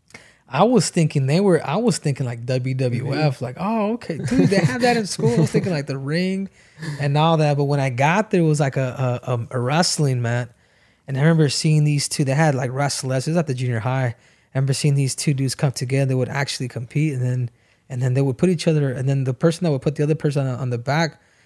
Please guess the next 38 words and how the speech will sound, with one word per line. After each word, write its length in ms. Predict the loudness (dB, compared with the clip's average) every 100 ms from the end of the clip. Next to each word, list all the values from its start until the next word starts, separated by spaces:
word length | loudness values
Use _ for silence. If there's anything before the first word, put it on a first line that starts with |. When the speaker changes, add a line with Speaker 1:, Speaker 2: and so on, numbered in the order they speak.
| _
Speaker 1:
you 100 | -2
know, 400 | 2 2 0 -2 -8
would 280 | -4 -2
win. 340 | 0 4 4 6
And 160 | 4
then, 80 | 4
then 200 | 2 0
I'm 120 | 0
just, 220 | -2 -4 -2
I 80 |
was 180 | -2 -2
a 100 | -2
bit 260 | 2 2 2
confused, 480 | -2 -2 2 2 2
but 80 |
I 120 | 0 0
was 160 | 0
like, 240 | -2 -4 -8 _ _ _ _
I 60 | 0
remember 260 | 2 2
being 320 | 4 2 2
mesmerized 640 | 2 0 2 0 -2 -6 -8
by 220 | -10 -10
it. 120 | -14 -18 _ _ _ _ _ _ _
'Cause 120 | 0
then 80 | 0
the 80 | 0
principal 460 | 0 0 0 0
would 120 | 0
come 220 | 0 0 0
up 220 | 0 0
and 160 | 0
literally 400 | 2 2 4 2
gi-, 240 | 0 -4 -4
give 260 | 0 0
the 80 | 2
dude 220 | 2 4
a, 440 | 4 0 0 -2